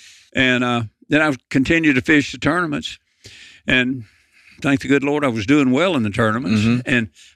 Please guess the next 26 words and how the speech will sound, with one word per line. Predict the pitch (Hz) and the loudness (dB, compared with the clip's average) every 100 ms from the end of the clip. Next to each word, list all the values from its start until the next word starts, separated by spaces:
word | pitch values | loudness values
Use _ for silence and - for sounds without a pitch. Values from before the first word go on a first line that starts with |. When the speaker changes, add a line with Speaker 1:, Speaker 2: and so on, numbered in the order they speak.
| - | -6
Speaker 1:
I | |
was | 131 131 | -4 -2
getting | 202 - | -4 -4
a | 113 | -6
lot | - 160 | -4 -4
of | - | -2
publicity | 143 127 170 190 123 131 131 _ _ _ - - | -2 0 -2 -2 -2 -4 -4 _ _ _ -18 -2
from | 135 | 2
these | 135 123 | 4 2
writers | 120 139 190 120 135 | -2 -2 -2 -2 -2
that | 113 | -2
I | |
was | 104 98 | -2 -2
entertaining, | 110 104 113 104 101 131 - _ _ - - - _ | -2 0 0 0 0 -4 -6 _ _ -20 -20 -20 _
and | - 123 120 120 - _ _ _ _ - | 0 0 0 -4 -10 _ _ _ _ -2
Cream | 151 208 196 | 0 0 0
was | 131 | -2
getting | 104 - 117 | 0 0 0
a | |
lot | 107 104 | 0 -2
of | 87 | -2
publicity. | 110 101 104 82 147 123 _ - - | -2 0 -2 -2 -6 -8 _ -20 -6
And | - - - | -4 -2 -2
I | 165 | -4
did | 135 240 277 170 | -2 -2 -2 0
that, | 127 131 | 0 0